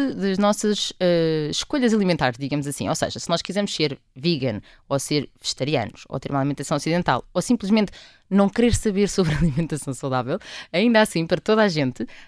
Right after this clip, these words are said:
ah, seria importante dizer que há uma estratégia que faz com que tenhamos menos fome ao longo do dia. E essa estratégia é comer proteína no pequeno almoço. E eu vou já explicar, ah, as várias opções para estas pessoas todas com estes enquadramentos que falei.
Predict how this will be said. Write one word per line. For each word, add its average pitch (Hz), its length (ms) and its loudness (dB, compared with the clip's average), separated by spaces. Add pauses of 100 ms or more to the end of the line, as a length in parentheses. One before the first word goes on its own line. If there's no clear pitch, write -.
ah, 175 420 2
seria 208 260 4
importante 160 480 2
dizer 147 480 -2
que 214 440 2
há 151 100 0
uma 226 160 4
estratégia 156 560 -2
que - 100 -20
faz - 200 -4
com 202 100 -2
que - 80 -12
tenhamos 202 420 2 (160)
menos 226 280 4
fome 220 180 4
ao 220 60 4
longo 220 160 4
do 214 120 2
dia. 117 180 -2 (680)
E 196 120 4
essa 196 180 6
estratégia 185 540 0
é 180 220 2
comer 190 320 0 (140)
proteína 180 480 4
no 175 80 2
pequeno 139 240 -6
almoço. - 360 -8 (160)
E - 60 -10
eu 135 80 -2
vou 156 100 -2
já 160 140 -2
explicar, 180 480 -2 (480)
ah, 160 360 -4
as 160 100 -4
várias 202 260 2
opções 226 400 2
para 214 240 -4
estas 185 460 -4 (100)
pessoas 247 280 -2
todas 220 260 0
com 196 240 -4
estes 180 240 -4
enquadramentos 196 500 0
que - 80 -16
falei. 120 260 -2